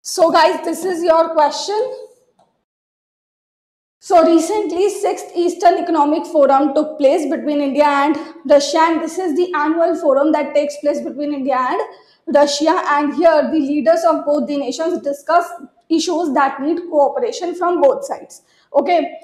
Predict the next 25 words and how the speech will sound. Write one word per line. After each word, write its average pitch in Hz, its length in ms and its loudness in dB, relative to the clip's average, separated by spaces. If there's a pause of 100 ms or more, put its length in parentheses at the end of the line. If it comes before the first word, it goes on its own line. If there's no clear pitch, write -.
(220)
the 320 340 2
very 320 300 2
first 359 260 -2
thing 349 220 -4
from 320 220 -2
the 349 80 -4
question 339 360 -2
itself 339 380 0
that 294 180 2
you 320 140 -2
need 311 220 -4
to 339 140 -8
take 311 260 -2
care 302 280 4
of 294 240 4 (240)
is 311 200 2 (100)
the 311 320 4
year 311 420 2
whe-, 294 200 0 (100)
when 294 300 2
this 349 360 -4
Eastern 339 520 -2 (360)
Economic 294 520 0
Forum 262 360 0
was 254 220 2